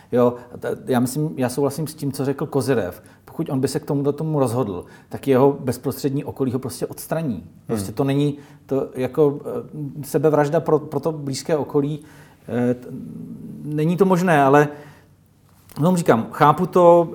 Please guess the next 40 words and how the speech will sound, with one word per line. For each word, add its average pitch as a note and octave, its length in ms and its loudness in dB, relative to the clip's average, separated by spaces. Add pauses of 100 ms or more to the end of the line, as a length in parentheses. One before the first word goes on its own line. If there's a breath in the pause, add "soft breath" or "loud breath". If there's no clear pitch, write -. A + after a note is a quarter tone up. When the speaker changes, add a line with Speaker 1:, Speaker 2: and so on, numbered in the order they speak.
Speaker 1:
je C#3 180 2
to D#3 100 0
nesmírně D#3+ 380 0
těžké D3 300 2
rozhodování, C#3+ 840 2
ale B2+ 280 -2
myslím C3 400 -2
si, C#3 180 -8
že C3+ 140 2
měli, C3+ 760 4
eh, A#2 220 -2
západní A#2+ 440 -2
politice B2+ 380 -2
víc, C#3+ 460 -6
více C#3 260 -4
vysvětlovat, B2+ 800 4 (420 loud breath)
jak A2+ 160 -4
to C3 120 -6
vlastně A#2+ 340 -2
s B2 60 -8
těmi A#2+ 200 -2
jadernými A2+ 380 -2
Speaker 2:
Hmm. A3+ 100 -2
Speaker 1:
zbraněmi A#2 300 -2
je. A2+ 160 -8 (560 soft breath)
Speaker 2:
Na A#2+ 80 -6
tohle A#2 240 0
všechno, A#2+ 420 -2
na, A#2+ 100 0 (800)
na A#2+ 100 -4
nějaké B2+ 300 4
větší C#3 300 0
zapojení A#2+ 680 0
je, A#2 180 2 (540)
je A2+ 160 -4
pozdě, G#2 420 -6
nebo B2 500 -8 (240)
jak A2+ 120 -12
to D3+ 100 -8
vidíte? F#2+ 360 -14